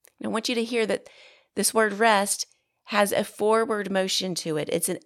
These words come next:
expectation. It's also a quiet refreshing.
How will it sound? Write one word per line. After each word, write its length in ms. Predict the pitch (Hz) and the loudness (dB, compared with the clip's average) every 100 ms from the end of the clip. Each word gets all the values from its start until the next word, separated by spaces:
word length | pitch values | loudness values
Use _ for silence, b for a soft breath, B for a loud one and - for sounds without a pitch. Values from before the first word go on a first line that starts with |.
| - | -8
expectation. 1120 | 180 - - 185 - 196 180 - 135 - 196 _ _ _ _ _ _ _ _ _ | -6 -6 -4 -4 -6 -8 -6 -6 -8 -12 -18 _ _ _ _ _ _ _ _ _
It's 160 | - - | -6 0
also 440 | 226 262 - 208 - | 2 2 4 4 4
a 120 | 180 | -4
quiet 880 | - - - 180 185 208 262 - - _ _ _ _ _ | -4 -12 -4 0 0 0 -2 -6 -14 _ _ _ _ _
refreshing. 1000 | 202 196 - 190 185 202 190 151 - 190 | -8 -8 -8 -4 -2 -2 -4 -6 -10 -14